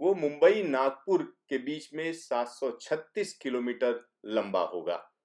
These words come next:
अब आप सोच रहे होंगे, जब छोटे से छोटे इलाके का satellite छवि मौजूद है, तो लीडार सर्वे की क्या जरूरत पड़ेगी? लेकिन लीडार सर्वे की जब हम बात करते हैं, तो एक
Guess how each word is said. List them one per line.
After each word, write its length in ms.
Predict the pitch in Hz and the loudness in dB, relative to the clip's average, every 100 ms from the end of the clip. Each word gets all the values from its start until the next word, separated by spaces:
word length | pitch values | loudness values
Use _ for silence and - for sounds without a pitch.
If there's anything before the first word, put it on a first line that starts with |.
| _ _ _ _ _ _ _ - | _ _ _ _ _ _ _ 0
अब 120 | 147 | 4
आप 180 | 185 - | 6 4
सोच 360 | - 180 208 185 | 2 0 2 2
रहे 220 | 160 156 | 0 2
होंगे, 500 | 139 131 127 147 147 | 2 -2 -2 -2 -2
जब 140 | 127 - | -8 -10
छोटे 340 | - 151 165 156 | -8 -6 -4 -6
से 160 | 127 | -6
छोटे 420 | - 120 117 127 | -8 -8 -4 -4
इलाके 420 | 107 101 104 123 110 | -2 -2 -2 -4 -4
का 480 | - 113 113 - _ | 0 0 -2 -10 _
satellite 800 | - 120 117 120 131 117 117 - _ _ - | 0 2 4 8 8 8 0 -20 _ _ -2
छवि 520 | 139 151 165 135 - - | 2 2 0 -6 -10 -2
मौजूद 460 | 120 131 165 147 110 | 2 4 4 0 2
है, 280 | 117 120 - _ _ | 0 0 -8 _ _
तो 120 | 127 | -4
लीडार 400 | 107 113 113 123 | -2 0 4 4
सर्वे 360 | 123 104 98 104 | 4 -2 -4 -6
की 280 | - 127 - | -8 -14 -4
क्या 140 | - - | 0 0
जरूरत 420 | 80 78 82 - | -4 -8 -10 -6
पड़ेगी? 480 | 90 87 85 87 _ _ _ _ _ _ | -4 -4 -8 -14 _ _ _ _ _ _
लेकिन 440 | 101 120 131 135 135 _ _ _ - | 0 0 0 -2 -4 _ _ _ -4
लीडार 340 | 107 123 185 | 0 6 6
सर्वे 340 | 196 151 139 147 | 6 4 2 -2
की 160 | 139 | -2
जब 140 | 113 107 | 0 0
हम 160 | 110 | 0
बात 280 | 98 107 - | 2 0 0
करते 280 | 113 104 - | 0 0 -2
हैं, 260 | 104 110 107 | -8 -8 -8
तो 100 | 95 | -8
एक 280 | 107 - | -8 -10